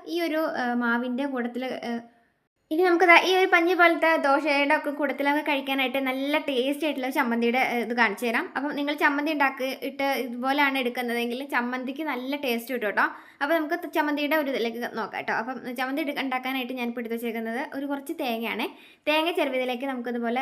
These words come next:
രണ്ട് മൂന്ന് പച്ചമുളകും ഒരു മൂ-, മൂന്നാല് ചുവന്നുള്ളിയും ചെറിയൊരു കഷ്ണം ഇഞ്ചിയും, ആ, പിന്നെ നമുക്ക് ഇട്ട് കൊടുക്കുന്ന കറിവേപ്പിലയാണ് കേട്ടോ.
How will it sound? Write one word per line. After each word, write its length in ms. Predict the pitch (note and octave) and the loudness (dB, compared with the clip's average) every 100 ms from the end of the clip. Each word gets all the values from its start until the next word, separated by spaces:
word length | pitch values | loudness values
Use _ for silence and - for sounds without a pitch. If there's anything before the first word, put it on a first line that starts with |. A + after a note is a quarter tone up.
| B3+ | -2
രണ്ട് 240 | C4 B3+ | -2 -2
മൂന്ന് 260 | C4+ A#3+ A#3 | -2 -2 -2
പച്ചമുളകും 640 | C4 B3+ A3+ A3+ A3+ E4+ B3+ | -2 -4 -4 -4 -4 -6 -4
ഒരു 180 | C4+ C4+ | -6 -4
മൂ-, 220 | B3 A#3+ | -4 -2
മൂന്നാല് 440 | A#3 A#3+ A#3+ A#3 | -2 -2 -2 -4
ചുവന്നുള്ളിയും 760 | C4 A#3+ G#3+ G#3 C4+ - - _ _ - | -6 -6 -6 -6 -6 -8 -16 _ _ -4
ചെറിയൊരു 320 | C#4+ D#4 E4 | 0 2 2
കഷ്ണം 280 | D4 C#4+ C4+ | 0 -2 -2
ഇഞ്ചിയും, 460 | B3 A#3 A#3 C#4+ - - | 0 0 0 -2 -6 -12
ആ, 380 | A3+ G#3+ G#3+ G#3+ | -10 -8 -8 -8
പിന്നെ 280 | G#3+ C4+ D4+ | -4 -4 -2
നമുക്ക് 200 | C4 B3+ | -4 -4
ഇട്ട് 80 | A#3 | -4
കൊടുക്കുന്ന 340 | A#3 B3 C4 | -2 -2 0
കറിവേപ്പിലയാണ് 520 | A#3+ A#3+ A#3 B3+ G3+ | 0 0 0 -2 -2
കേട്ടോ. 280 | G3 A#3 F#4+ | 0 0 0